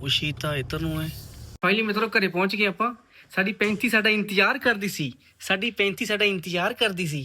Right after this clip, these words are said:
ਹਨਾ ਪੈਂਤੀ? ਪਿੱਛੋਂ ਇਕੱਲੀ ਰਹਿ ਜਾਂਦੀ ਚਿੜੀ ਜੀ, ਹਨਾ? ਹਨਾ ਬਾਈ? ਤੁਸੀਂ ਇਕੱਲੇ ਰਹਿ ਜਾਂਦੇ ਹੋ? ਹੈ ਪੈਂਤੀ? ਤੁਸੀਂ ਇਕੱਲੇ ਰਹਿ ਜਾਂਦੇ ਹੋ? <laughs> ਹੈਂ ਜੀ? ਤੈਂ ਵੀ ਨਾਲ ਜਾਣਾ?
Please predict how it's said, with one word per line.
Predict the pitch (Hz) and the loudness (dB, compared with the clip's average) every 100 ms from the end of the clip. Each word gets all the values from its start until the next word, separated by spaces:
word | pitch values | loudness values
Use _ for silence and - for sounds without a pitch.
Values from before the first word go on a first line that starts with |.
| 123 | -4
ਹਨਾ | 185 | -2
ਪੈਂਤੀ? | 262 277 302 311 _ _ _ _ _ - - _ - | 0 -2 -4 -10 _ _ _ _ _ -20 -20 _ -6
ਪਿੱਛੋਂ | 196 | -4
ਇਕੱਲੀ | 214 208 220 | 0 2 4
ਰਹਿ | 185 165 | 4 4
ਜਾਂਦੀ | 208 | 2
ਚਿੜੀ | 226 202 196 | -2 -4 -2
ਜੀ, | 196 | 0
ਹਨਾ? | 240 320 _ _ _ - - _ _ _ _ _ 214 | 0 -4 _ _ _ -20 -20 _ _ _ _ _ 0
ਹਨਾ | 269 | 0
ਬਾਈ? | 330 - - - - _ _ _ _ _ _ - | 0 -4 -20 -20 -20 _ _ _ _ _ _ -2
ਤੁਸੀਂ | 220 | 2
ਇਕੱਲੇ | 214 185 233 | 4 4 4
ਰਹਿ | 269 | 4
ਜਾਂਦੇ | 262 254 | 2 2
ਹੋ? | 220 - _ _ _ _ _ _ _ _ - | 0 -10 _ _ _ _ _ _ _ _ -4
ਹੈ | |
ਪੈਂਤੀ? | 214 247 269 269 - - - - - - - - _ - | 0 2 0 -6 -12 -20 -20 -20 -20 -20 -20 -20 _ -4
ਤੁਸੀਂ | 208 | -4
ਇਕੱਲੇ | 196 185 | 2 2
ਰਹਿ | 214 | 4
ਜਾਂਦੇ | 208 240 220 | 4 2 2
ਹੋ? | 196 196 - - | -2 -6 -8 -6
<laughs> | - 170 - - _ _ - _ - | -4 -8 -14 -20 _ _ -20 _ -2
ਹੈਂ | 196 | -2
ਜੀ? | 247 - _ _ _ - - 233 - - - _ _ _ _ - | 0 -6 _ _ _ -20 -20 -20 -20 -20 -20 _ _ _ _ 0
ਤੈਂ | 190 | 2
ਵੀ | 247 | 4
ਨਾਲ | 233 | 2
ਜਾਣਾ? | 214 208 | 2 -2